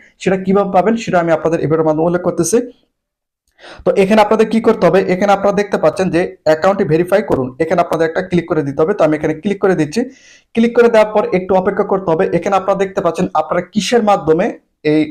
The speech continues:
অ্যাকাউন্টটা ভেরিফাই করতে চাচ্ছেন, বিকাশ, নগদ, রকেট। আপনাদের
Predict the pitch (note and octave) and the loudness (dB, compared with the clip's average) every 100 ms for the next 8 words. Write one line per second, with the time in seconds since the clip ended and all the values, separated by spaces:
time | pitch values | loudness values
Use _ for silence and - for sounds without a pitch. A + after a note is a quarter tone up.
0 | - D#3 F3+ F#3 F3 F#3+ F#3 F#3+ F3 C3 | -2 -2 0 0 0 0 0 -2 -2 -2
1 | B2 A#2 - _ _ - D3 E3 G3+ - | -2 -4 -6 _ _ -4 -2 2 0 -2
2 | - _ _ - C#3+ E3+ G#3 G3 - _ | -10 _ _ -2 0 2 0 -2 -10 _
3 | - F3 - - - _ - E3 G#3 G#3 | 0 0 0 -4 -10 _ -2 0 2 0